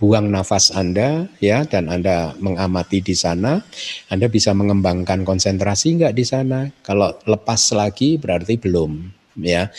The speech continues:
Maka kembali lagi ke nafas. Kira-kira begitu, Pak. Eh, jadi, eh, saran saya kalau melihat yang Bapak sampaikan tadi,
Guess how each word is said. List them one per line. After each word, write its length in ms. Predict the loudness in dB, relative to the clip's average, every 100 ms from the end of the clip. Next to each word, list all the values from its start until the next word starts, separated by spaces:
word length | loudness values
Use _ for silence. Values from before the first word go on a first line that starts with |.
| -14 -12
Maka 240 | -8 -4 -2
kembali 320 | 0 0 0 0
lagi 240 | -2 -4
ke 80 | -4
nafas. 800 | -4 -4 -4 -4 -2 0 0 0
Kira-kira 320 | 2 2 0
begitu, 480 | 0 -2 0 0 0
Pak. 240 | -2 -4 -8 _ -10
Eh, 440 | -2 0 0 0 -2
jadi, 380 | -2 -2 0 0 0 -4 -14 -16 -18 -10 -2
eh, 760 | 0 2 2 2 2 2 0 0
saran 400 | 0 0 0 0
saya 480 | 0 0 0 -2
kalau 240 | -2 -2 0
melihat 400 | 0 0 -2 0
yang 320 | -2 -2 -2
Bapak 320 | -4 -2 -4
sampaikan 560 | -2 -2 -2 -2 -2 0
tadi, 400 | -2 0 0